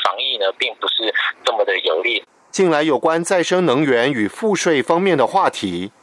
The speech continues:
Speaker 2: 更可看出经济议题在选举中扮演的角色。董思齐强调，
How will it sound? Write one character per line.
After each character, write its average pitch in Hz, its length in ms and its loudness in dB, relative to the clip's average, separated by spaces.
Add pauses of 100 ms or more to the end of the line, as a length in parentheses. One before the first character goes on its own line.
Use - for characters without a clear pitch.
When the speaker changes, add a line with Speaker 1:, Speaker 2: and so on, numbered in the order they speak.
(120)
Speaker 2:
更 185 160 4
可 131 200 2
看 170 200 2
出 170 240 2
经 220 200 0
济 202 280 0
议 165 60 2
题 120 220 -2
在 151 240 2
选 131 240 0
举 110 180 -2
中 175 240 2
扮 240 180 2
演 127 160 4
的 98 80 2
角 92 220 0
色。 90 380 0 (260)
董 131 180 4
思 233 160 0
齐 147 160 -2
强 110 240 0
调， 113 340 2